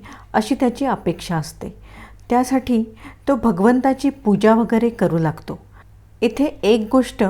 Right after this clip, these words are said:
अगदी स्पष्टपणे सांगणे जरूर आहे की, भगवंत हा कोणी लौकिक हुकुमशहा नाही. त्याची पूजा बरोबर केली नाही, त्याला प्रसाद वगैरे बरोबर दिला नाही,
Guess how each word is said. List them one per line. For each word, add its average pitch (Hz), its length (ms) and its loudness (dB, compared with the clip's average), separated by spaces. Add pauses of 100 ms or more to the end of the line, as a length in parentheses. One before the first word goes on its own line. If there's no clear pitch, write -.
(440)
अगदी 208 320 2
स्पष्टपणे 233 720 0
सांगणे 196 380 2
जरूर 180 380 2
आहे 196 340 0 (380)
की, 254 120 0
भगवंत 202 580 2
हा 247 220 0
कोणी 247 340 2
लौकिक 196 400 0
हुकुमशहा 214 640 0
नाही. 170 380 -2 (720)
त्याची 247 240 0
पूजा 226 420 2
बरोबर 233 360 4
केली 208 300 4
नाही, 170 400 -2 (360)
त्याला 226 200 4
प्रसाद 220 500 2
वगैरे 233 300 4
बरोबर 208 380 2
दिला 196 300 2
नाही, 160 420 0